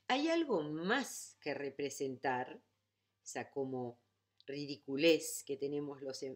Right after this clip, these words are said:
los humanos en, en cierto punto, sobre todo cuando es algo tan trágico, por lo que aporta una visión bastante pesimista, ¿no?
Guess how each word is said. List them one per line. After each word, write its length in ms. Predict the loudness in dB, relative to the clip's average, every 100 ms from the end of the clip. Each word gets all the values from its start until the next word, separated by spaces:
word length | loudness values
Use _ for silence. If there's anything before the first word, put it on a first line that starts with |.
| -10
los 200 | -12 -10
humanos 400 | -8 -6 -6 -6
en, 80 | -10 -12 _
en 100 | -16
cierto 460 | -10 -10 -8 -10 -10 _ _ _
punto, 600 | -6 -4 -4 -6 -4 -4 -4
sobre 300 | -8 -8 -6
todo 280 | -2 -2
cuando 340 | -2 -8 -8 -8
es 200 | -10 -8
algo 200 | -8 -6
tan 240 | -6 -6 -4
trágico, 680 | -4 -4 -8 -8 -6 -6 -8 -20 _ _ _
por 160 | 0
lo 140 | 2 2
que 100 | 2
aporta 380 | 0 -2 -2 -2
una 140 | 0
visión 600 | -2 -4 0 0 0 -6 -12 _ _ -16
bastante 600 | -16 -16 _ -4 -2 0
pesimista, 880 | 0 -2 -2 0 -2 -2 -6 -4 -4
¿no? 420 | 0 0 0